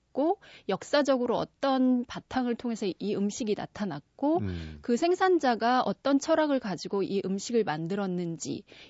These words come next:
Speaker 1: 이런 기타 등등의 것을 자세히 들여다보는 여행이었어요. 네,
Speaker 2: 음,
Speaker 1: 네.
Speaker 2: 그러니까 이제 우리가 일반적인 코스,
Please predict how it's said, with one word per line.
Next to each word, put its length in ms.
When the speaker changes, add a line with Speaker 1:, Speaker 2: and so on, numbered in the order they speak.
Speaker 1:
이런 280
기타 360
등등의 640
것을 680
자세히 520
들여다보는 1120
여행이었어요. 800
네, 180
Speaker 2:
음, 280
Speaker 1:
네. 140
Speaker 2:
그러니까 320
이제 320
우리가 220
일반적인 720
코스, 340